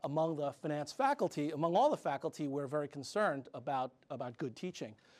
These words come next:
So these teaching ratings actually matter. And I've always thought that having a teaching rating, uh, uh, survey at the end of the semester is somewhat misguided. What I'd like to do, and what I've proposed,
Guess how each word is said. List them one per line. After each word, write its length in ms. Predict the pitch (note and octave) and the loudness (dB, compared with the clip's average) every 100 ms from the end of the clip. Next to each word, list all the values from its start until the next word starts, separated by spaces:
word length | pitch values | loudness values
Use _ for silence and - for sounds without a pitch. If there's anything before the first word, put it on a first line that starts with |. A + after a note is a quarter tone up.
| - | -16
So 180 | - E3+ | -4 -2
these 160 | C#3 C3+ | -2 0
teaching 320 | C4+ C4 E3+ | 2 2 0
ratings 340 | C3+ C3+ C#3+ | -2 -2 -2
actually 360 | D#3 E3 - C#3+ | -2 -2 -6 -6
matter. 400 | D3 F3+ A#2 - _ - - _ _ _ - | -4 -4 -6 -10 _ -20 -20 _ _ _ -2
And 120 | F#3+ | 4
I've 180 | G#3 D4+ | 4 6
always 320 | D#4 A#3 - - | 6 4 2 -12
thought 380 | - G#3 G3 G3 | -2 4 6 6
that 160 | F3+ E3 | 2 0
having 340 | - B3 B3 G3+ | 2 2 2 2
a 40 | |
teaching 640 | - - A#3+ G#3+ E3 D3+ - | -2 -2 0 0 0 -2 -2
rating, 500 | D3+ E3+ D#3+ D#3 E3+ E3+ | 2 4 4 0 -2 0
uh, 320 | C#3+ C#3+ C#3 - - | 4 4 2 -2 -4
uh, 200 | - D3+ | 0 0
survey 480 | C3+ - G#3+ E3 D3+ D#3+ | 0 2 4 4 2 -2
at 80 | |
the 120 | D#3 F#3 G#3 | -8 -6 0
end 140 | G#3 | 0
of 60 | F#3+ | 0
the 60 | |
semester 600 | D#3+ D#3 F3+ - D3+ B2+ - - - _ F#3 | -2 -2 -2 -2 -6 -6 -8 -20 -20 _ -2
is 140 | D3 | 2
somewhat 320 | G#3+ F3+ - | 2 2 0
misguided. 500 | D3 - C3+ C3+ A#2 - _ _ _ _ _ _ _ | -4 -4 -4 -6 -10 -18 _ _ _ _ _ _ _
What 220 | F3 G#3 - - | 2 2 2 0
I'd 180 | D#3 | 2
like 220 | F#3+ B3+ B3 | 4 4 4
to 80 | D3 | 2
do, 340 | C3+ C#3+ G#3+ _ _ - | 2 0 -4 _ _ -6
and 140 | C#3+ | -4
what 100 | D3+ | 2
I've 240 | D3+ D3+ - | 2 2 -2
proposed, 540 | C3+ G#3 G3+ E3+ E3+ | -2 4 6 4 0